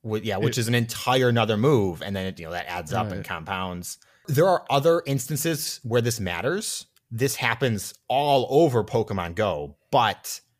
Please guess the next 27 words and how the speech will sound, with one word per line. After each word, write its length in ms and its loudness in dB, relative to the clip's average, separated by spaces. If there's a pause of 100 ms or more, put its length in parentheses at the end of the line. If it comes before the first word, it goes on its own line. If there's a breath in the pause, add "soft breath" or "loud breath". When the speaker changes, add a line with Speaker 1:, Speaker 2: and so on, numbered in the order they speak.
(240)
Speaker 1:
if 160 0
you 40 0
do 180 0
raids 340 4
and 100 -2
stuff, 400 -2
unless 380 -2
you're 80 -4
trying 280 0
to 60 0
three-man 760 -2 (160)
legendaries, 800 0 (220)
this 160 0
is 100 0
never 220 0
gonna 160 -8
matter 260 -12
for 120 -20
you. 140 -20 (360)
But 160 2
there, 180 6
there 180 2
are 220 4
a 60 2
couple 320 -2
key 260 -4
ones. 320 0